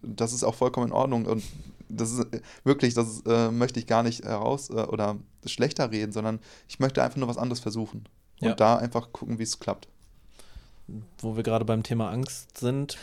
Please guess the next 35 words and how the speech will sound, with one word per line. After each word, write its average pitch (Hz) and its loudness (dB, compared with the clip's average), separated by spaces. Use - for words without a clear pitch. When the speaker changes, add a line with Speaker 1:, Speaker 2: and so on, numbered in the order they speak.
Speaker 2:
meine 113 0
zweite 120 0
Frage. 110 -2
Was 110 -4
ist - -14
deine 110 -2
größte 107 -4
Angst? 107 -10
Speaker 1:
Ja, 113 -6
man 107 0
könnte 113 -2
jetzt 110 -2
natürlich 104 -2
so 110 -2
plausibel 107 -4
oder 104 -2
so 104 -10
dieses 101 -8
typische 113 -4
sagen, 104 0
Speaker 2:
Ich 104 0
Speaker 1:
ja, 101 2
Speaker 2:
hab 104 2
keine 117 2
Speaker 1:
Gesundheit 110 4
Speaker 2:
Angst. 113 2
Speaker 1:
und 107 -2
allem 110 6
drum 113 -2
und 107 -4
dran, 113 6
ne, 113 6
von 107 -4
Familie. 113 4
Ähm, 104 0